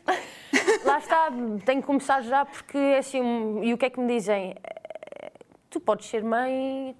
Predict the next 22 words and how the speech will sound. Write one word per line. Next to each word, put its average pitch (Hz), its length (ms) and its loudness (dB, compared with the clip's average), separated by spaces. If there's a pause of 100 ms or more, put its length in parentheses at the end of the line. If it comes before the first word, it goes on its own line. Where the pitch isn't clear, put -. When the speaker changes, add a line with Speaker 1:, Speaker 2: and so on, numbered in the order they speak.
Speaker 2:
podes 196 200 0
ser 180 120 -8
mãe, 160 180 -8
podes - 260 -8
ser 254 120 -4
mãe 180 220 -2
aos 196 180 -6
trinta 226 260 -4
e 240 40 -2
cinco 277 300 -4
anos 277 300 -2
e 185 160 -2
podes, 185 460 -4
eh, 185 240 -2
acabar 196 360 2
de 185 100 -10
jogar 214 260 2
aos 226 140 -2
trinta 254 260 -4
e 247 40 -2
cinco 269 300 -4
anos. 262 240 -2